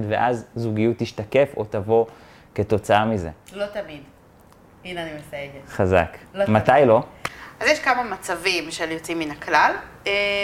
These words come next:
Speaker 2: אחד מהם זה שיש אמונות מגבילות. לדוגמה, אה, יש נשים שבאות אליי והן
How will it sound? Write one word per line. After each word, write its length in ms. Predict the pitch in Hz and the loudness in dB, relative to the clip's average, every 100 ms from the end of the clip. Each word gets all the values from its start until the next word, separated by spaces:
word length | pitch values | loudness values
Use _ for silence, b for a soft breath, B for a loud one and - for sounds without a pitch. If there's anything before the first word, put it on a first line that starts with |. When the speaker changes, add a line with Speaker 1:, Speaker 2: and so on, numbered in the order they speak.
| 196 196 - - - | -6 -8 -14 -10 -2
Speaker 2:
אחד 240 | - 294 302 | 2 2 4
מהם 260 | 330 330 | 2 2
זה 140 | 294 240 | -2 -6
שיש 380 | - 202 214 254 | -2 -2 -2 -4
אמונות 440 | 226 180 190 - | -6 -2 -4 -4
מגבילות. 560 | 208 175 175 165 - - 165 | -8 -4 0 0 0 -10 -6
לדוגמה, 680 | 190 180 175 156 147 175 370 B B B B B - | -4 -2 -6 -4 -2 0 -2 B B B B B -4
אה, 140 | 208 - | -4 0
יש 260 | 277 320 | 0 0
נשים 320 | 269 - 302 294 | -4 -4 -4 -4
שבאות 420 | - 190 185 208 | -6 -2 -2 -2
אליי 220 | 262 277 | -2 -2
והן 200 | 220 190 | -2 -2